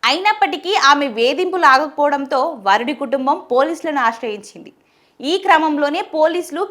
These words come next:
కేసు నమోదు చేసి దర్యాప్తు చేస్తుండగా సితారా తన ప్రియుడు అమన్తో కలిసి ఇంట్లో నుంచి పారిపోయింది. ప్రస్తుతం పోలీసులు ఆమె కోసం గాలిస్తున్నారు.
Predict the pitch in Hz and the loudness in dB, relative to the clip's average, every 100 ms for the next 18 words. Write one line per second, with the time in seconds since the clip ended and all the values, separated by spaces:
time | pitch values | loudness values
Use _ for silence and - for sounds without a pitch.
0 | - 254 339 330 311 277 277 277 262 277 | -4 -2 -2 -2 -2 0 -2 -6 -8 -8
1 | 349 - 190 196 240 269 285 269 254 254 | -12 -8 -2 2 4 2 -2 -8 -8 -6
2 | 254 247 269 285 - _ _ - 269 269 | -4 2 2 0 -6 _ _ -10 -4 4
3 | 320 311 392 339 302 269 247 269 294 233 | 4 6 4 2 0 0 -2 -2 4 4
4 | 254 302 294 269 233 240 320 381 - 233 | 4 0 0 0 -2 -2 -8 -10 -10 -10
5 | 247 302 294 277 285 240 220 226 185 170 | -2 0 0 -4 -4 0 0 -2 -6 -8
6 | 151 _ _ _ _ _ - 233 254 - | -14 _ _ _ _ _ 2 2 2 2
7 | 349 - - 285 302 330 277 302 254 277 | 2 2 0 2 2 0 0 4 6 4
8 | 339 311 285 359 285 190 220 294 - 202 | 0 -2 -2 -4 0 2 2 -2 -10 -10
9 | 156 | -8